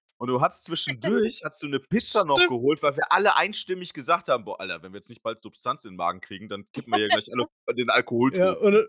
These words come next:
Speaker 3: und dann habe ich gesagt: „Ich hole uns 'ne Pizza.“ Und dann guckte die mich kurz an, Theresa wusste ja, was passiert. Und dann habe ich 'ne Pizza mitgebracht.
Speaker 1: Ja, ja,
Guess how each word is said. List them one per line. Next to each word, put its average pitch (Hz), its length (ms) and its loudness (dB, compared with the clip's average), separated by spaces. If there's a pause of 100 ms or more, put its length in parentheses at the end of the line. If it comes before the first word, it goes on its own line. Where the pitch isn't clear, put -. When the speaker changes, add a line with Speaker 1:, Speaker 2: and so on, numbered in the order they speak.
Speaker 3:
und 202 160 4
dann 196 160 4
habe 220 140 -2
ich 233 140 -6
gesagt: 254 320 0
„Ich - 160 -10
hole 233 180 2
uns 208 160 -2
'ne 208 120 -4
Pizza.“ 208 480 -2
Und 175 80 0
dann 180 140 -6
guckte 233 420 -12
die 214 160 -8
mich 208 200 -10
kurz 196 200 -6
an, 220 180 -6
Theresa 202 420 -4
wusste 208 300 -10
ja, 240 60 -10
was 240 180 -8
passiert. 269 440 -8 (400)
Und 185 100 -4
dann 160 80 0
habe 151 140 -8
ich - 80 -14
'ne 214 80 -12
Pizza 202 300 -8
mitgebracht. 135 560 -14 (260)
Speaker 1:
Ja, - 140 2 (400)
ja, 190 80 -6